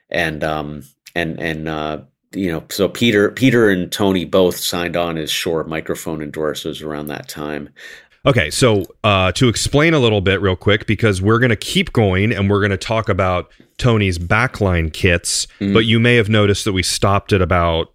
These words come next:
Speaker 2: nineteen ninety. Uh,
Speaker 1: Yeah,
Speaker 2: and
Speaker 1: roughly.
Speaker 2: that, yeah.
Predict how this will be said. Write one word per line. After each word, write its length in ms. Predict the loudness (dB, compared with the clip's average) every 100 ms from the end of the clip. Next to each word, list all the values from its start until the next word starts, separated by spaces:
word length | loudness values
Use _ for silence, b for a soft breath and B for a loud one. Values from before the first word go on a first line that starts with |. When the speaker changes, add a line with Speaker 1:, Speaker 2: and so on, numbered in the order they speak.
| _
Speaker 2:
nineteen 720 | 0 0 0 0 0 2 0 0
ninety. 720 | 2 2 2 2 2 0 -4 b b _
Uh, 180 | 2 4
Speaker 1:
Yeah, 140 | 4
Speaker 2:
and 100 | 4
Speaker 1:
roughly. 400 | 4 2 0 0
Speaker 2:
that, 260 | 2 0 -4 _ _ _ _ _
yeah. 300 | 0 2 0